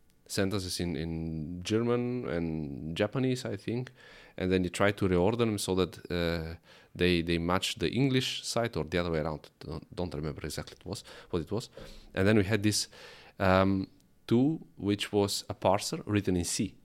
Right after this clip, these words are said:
not C plus plus, C, um, and which a-, actually made it very difficult to parallelize, but it was super fast and super good. And then you take, uh, at that time it was Stanford,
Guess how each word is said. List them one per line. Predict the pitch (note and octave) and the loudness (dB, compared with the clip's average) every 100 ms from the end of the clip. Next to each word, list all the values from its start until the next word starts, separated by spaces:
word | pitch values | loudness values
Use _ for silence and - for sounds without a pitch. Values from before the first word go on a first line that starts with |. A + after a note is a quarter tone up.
| - - - - | -20 -20 -16 -4
not | E2 - | -2 0
C | F#2 | -2
plus | F#2+ F2+ | -2 -4
plus, | - G2+ - - - | -2 -4 -4 -10 -14
C, | - F2 G#2+ - - - - - - - - | -6 -2 -2 -6 -20 -20 -20 -20 -20 -18 -8
um, | E2 D2+ D#2 D#2 D#2 D2 - | -2 0 0 0 -2 -4 -4
and | E2+ E2+ E2+ E2 - _ - | -2 0 0 -4 -12 _ 0
which | G#2 - - | 2 2 -4
a-, | E2 F2 | -4 -2
actually | G2+ - F2 | -4 -4 -4
made | F2 | -4
it | F2 | -4
very | F#2 E2+ | -2 -2
difficult | D#2+ F#2 - - D2+ | -2 -4 -6 -6 -6
to | - | 0
parallelize, | F2+ E2+ D#2 F2 A#2 - | 0 2 0 2 0 2
but | G#2 A#2 - - - - | 0 0 -4 -20 -14 -8
it | G2 | -4
was | F#2 | -4
super | - A#2+ A#2 | 2 2 2
fast | - A2+ - | -4 -6 -4
and | G#2 | -6
super | - - | -4 -6
good. | F#2 - - _ _ - - - | -6 -10 -18 _ _ -20 -14 -2
And | F#2 F2+ F2+ F2+ | 2 4 4 2
then | G2 | 2
you | G#2 | 2
take, | - - - - - _ _ - - | 0 -2 -4 -16 -20 _ _ -20 -4
uh, | F2+ E2+ E2 E2+ E2 - - - | 0 2 2 0 -2 -6 -14 -6
at | F#2 | 0
that | G2+ | 0
time | G2+ G#2 | 2 0
it | G#2 | 0
was | F#2+ | -2
Stanford, | - A2 A2+ G#2+ G2 F2+ | -2 -2 -2 -2 0 0